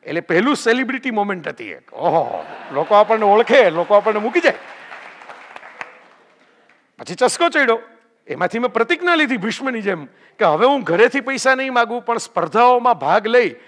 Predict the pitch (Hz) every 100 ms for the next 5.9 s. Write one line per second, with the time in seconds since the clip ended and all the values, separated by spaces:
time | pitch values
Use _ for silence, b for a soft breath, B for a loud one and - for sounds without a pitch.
0 | B B 220 214 202 214 302 330 330 277
1 | 262 262 247 233 233 240 233 - 220 226
2 | 226 202 226 208 214 269 - - 202 220
3 | 226 196 208 226 233 208 233 262 - B
4 | B 180 190 170 202 196 202 - 185 165
5 | 151 143 131 135 113 104 - - -